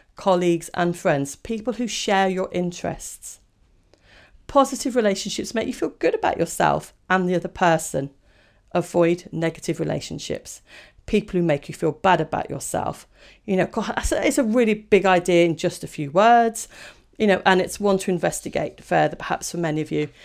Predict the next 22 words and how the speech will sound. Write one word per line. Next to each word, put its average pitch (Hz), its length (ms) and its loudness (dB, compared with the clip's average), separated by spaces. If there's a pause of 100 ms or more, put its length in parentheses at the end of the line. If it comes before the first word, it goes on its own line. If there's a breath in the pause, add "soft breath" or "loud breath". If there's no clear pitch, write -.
(180 loud breath)
And 285 140 0
it 320 80 -4
can 349 160 0
be 294 120 -4
tricky 370 340 -2
if 208 100 -4
you're 233 120 -2
an 220 60 -4
autistic - 400 -8
person 202 460 0
and 190 200 -4
relationships 190 520 -2
are 175 60 -10
challenging. 208 680 -4 (220 loud breath)
Finding 233 560 2
appropriate 208 600 -4
ones, 170 260 -2
finding 202 440 0
positive 208 480 -6
ones 160 300 -6
can 226 220 -6
be 226 200 -6